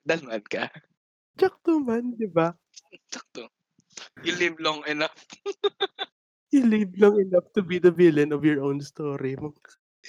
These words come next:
Speaker 1: Nan-, namo na, you, you die early or you, you will be the villain of your own story.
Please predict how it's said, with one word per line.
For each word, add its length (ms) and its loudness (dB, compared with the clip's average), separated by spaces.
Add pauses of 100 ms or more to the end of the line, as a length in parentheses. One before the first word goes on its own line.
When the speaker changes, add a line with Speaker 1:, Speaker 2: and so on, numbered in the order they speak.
(140)
Speaker 1:
Nan-, 560 0
namo 160 -6
na, 160 -14 (640)
you, 240 -10 (160)
you 160 -12
die 320 -6
early 320 -8
or 160 -10
you, 320 -12
you 160 -10
will 160 -10
be 160 -10
the 160 -10
villain 320 -10
of 160 -16
your 160 -18
own 160 -18
story. 480 -16